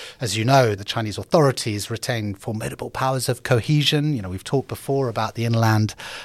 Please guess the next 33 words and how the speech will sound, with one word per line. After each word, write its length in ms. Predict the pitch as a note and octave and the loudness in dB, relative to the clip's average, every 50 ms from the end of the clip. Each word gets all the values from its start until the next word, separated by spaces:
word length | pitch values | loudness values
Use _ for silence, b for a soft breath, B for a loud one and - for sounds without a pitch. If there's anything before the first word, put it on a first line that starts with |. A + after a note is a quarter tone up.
| B | B
high-speed 420 | - - C3 B2+ - - C#3 A#2 G#2+ | 0 2 2 2 2 2 0 2 4
rail 240 | A#2+ C3 C3 C3+ B2+ | 6 6 8 8 8
network, 720 | A#2+ B2+ B2+ - - B2+ A#2+ B2 B2 B2 B2 - - - B B B B B | 8 8 6 6 4 4 6 8 8 8 8 6 -2 -6 B B B B B
no 120 | A2+ A2 A2 | 0 0 0
nimby 360 | A2+ A#2+ A#2 A2 A#2 G#2+ - | 2 0 0 2 2 0 0
problems 520 | - - B2+ G2+ A2+ A2+ G#2 A2+ - - | 2 2 2 4 4 4 4 4 2 8
there, 380 | - C3 B2 C3 C3+ C3+ B2+ B2+ | 10 10 10 10 8 8 8 6
you 80 | B2+ | 6
know, 120 | A#2+ A#2+ B2 | 6 6 6
all 120 | B2+ A#2+ | 6 6
of 60 | A#2 | 6
that 220 | A#2+ C3+ C3+ - - | 6 6 4 4 2
kind 140 | C#3 B2+ A#2 | 2 4 4
of 100 | A2 - | 4 4
thing. 220 | B2 A#2 A#2+ B2 B | 2 2 2 2 B
<laughs> 40 | D#3 B B B F4 B B | -6 B B B -8 B B
Uh, 280 | - E3 F3 F3 E3 E3+ | 4 4 6 6 4 6
and 160 | E3 F3+ E3 E3+ | 6 6 6 6
it's 140 | E3 - | 4 4
the 120 | - F3 D3 | 4 4 6
same 300 | - - F#3+ F#3 F3 D#3 | 8 8 6 6 6 6
in 100 | D3 C#3+ | 4 4
sort 180 | - - D3 | 4 4 4
of 120 | C#3+ C3 - | 4 6 6
many 220 | C#3+ C#3 C3 B2+ | 6 6 6 6
industries 440 | B2+ B2+ A#2 A2+ - - B2+ A#2 G#2+ | 4 4 4 2 0 2 2 2 4
and 120 | A#2 A2+ | 2 2
technologies, 760 | - - B2 A#2+ D#3 D#3 D3+ D3 B2+ - B2 A#2+ G#2+ G2 - - | 2 2 2 6 8 8 8 8 6 4 0 0 0 0 0 0
you 60 | A#2+ | 2
know, 140 | A2+ G#2+ G#2+ | 2 2 0
so 180 | - - B2 | 4 2 2
China 300 | - - - C#3+ C3+ B2+ | 2 4 2 4 4 4
does 340 | A#2+ - C#3 C3+ B2+ A2+ - | 4 6 6 6 6 6 2